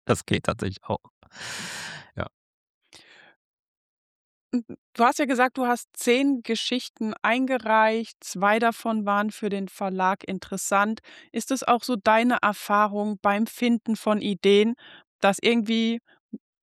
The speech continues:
Speaker 2: nur ein oder zwei von zehn Ideen am Ende auch wirklich tragfähig sind?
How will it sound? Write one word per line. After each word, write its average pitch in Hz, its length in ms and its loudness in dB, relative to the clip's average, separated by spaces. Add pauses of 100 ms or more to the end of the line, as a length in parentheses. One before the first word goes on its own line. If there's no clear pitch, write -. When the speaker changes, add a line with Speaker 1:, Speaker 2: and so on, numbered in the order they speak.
(160)
Speaker 2:
nur 254 300 4
ein 269 240 6
oder 254 220 6
zwei 226 420 2
von 226 220 -2
zehn 226 340 0
Ideen 214 560 2
am 202 180 -4
Ende 214 260 2
auch 208 120 -2
wirklich 214 420 -6
tragfähig 214 680 -2
sind? 220 340 -10